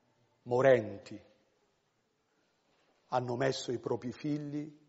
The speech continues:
nelle mani del Signore? Io ne ho viste,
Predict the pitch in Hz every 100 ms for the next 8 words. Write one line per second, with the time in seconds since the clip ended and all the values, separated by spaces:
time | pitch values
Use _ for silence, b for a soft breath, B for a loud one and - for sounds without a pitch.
0 | _ _ _ _ _ _ 123 113 110 117
1 | 113 107 104 - 107 95 92 98 101 -
2 | - - _ _ _ _ _ _ _ _
3 | _ _ _ 165 147 123 117 139 - -
4 | -